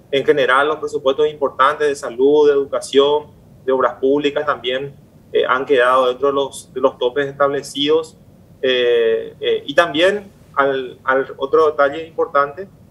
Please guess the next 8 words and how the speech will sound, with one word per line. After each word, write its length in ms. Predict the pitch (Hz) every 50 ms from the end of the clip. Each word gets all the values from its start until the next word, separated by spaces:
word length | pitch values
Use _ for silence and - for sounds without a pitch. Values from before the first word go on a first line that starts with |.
| - - - -
al 160 | - 143 143
retornar, 800 | 131 151 156 151 160 151 143 131 131 131 139 156 165 175 175 175 - 151
este, 380 | 151 147 151 - - 147 143
los 160 | 139 143 143
recursos 520 | 156 143 - - 131 139 131 - 160 151 147
al 120 | 147 139
fei, 440 | - - 135 135 139 143 - - - _ - - - - - - - - - - - -
eh, 1000 | - 127 123 120 120 117 113 113 110 110 110 107 107 107 107 107 104 104 104